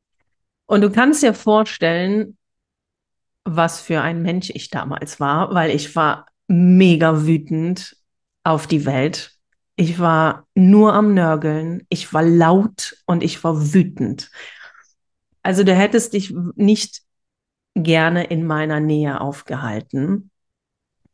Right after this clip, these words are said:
weil ich tatsächlich für jede Kleinigkeit ausgeflippt bin.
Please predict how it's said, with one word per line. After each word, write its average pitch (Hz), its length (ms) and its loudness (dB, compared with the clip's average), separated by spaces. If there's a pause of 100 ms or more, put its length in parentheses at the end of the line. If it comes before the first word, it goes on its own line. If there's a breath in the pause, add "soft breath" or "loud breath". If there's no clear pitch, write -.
(1900)
weil 185 580 4
ich 233 460 0
tatsächlich 214 1040 -2 (340)
für 190 520 0
jede 208 440 0
Kleinigkeit 180 1300 -4 (1120)
ausgeflippt 160 1200 -2
bin. 156 420 0